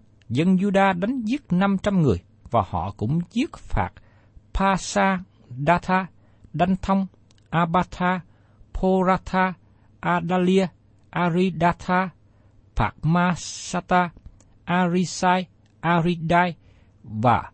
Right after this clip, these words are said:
Saje Satha, tức là mười con trai của Haman, cháu của Mahedatha, là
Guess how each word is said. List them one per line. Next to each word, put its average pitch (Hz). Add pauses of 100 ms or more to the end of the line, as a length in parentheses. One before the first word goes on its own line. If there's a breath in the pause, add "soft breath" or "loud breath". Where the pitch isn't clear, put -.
(160)
Saje 170 (300)
Satha, - (640 soft breath)
tức -
là 156
mười 143
con 190
trai 196
của 127
Haman, 180 (340)
cháu 208 (140)
của 104
Mahedatha, 160 (640 soft breath)
là 123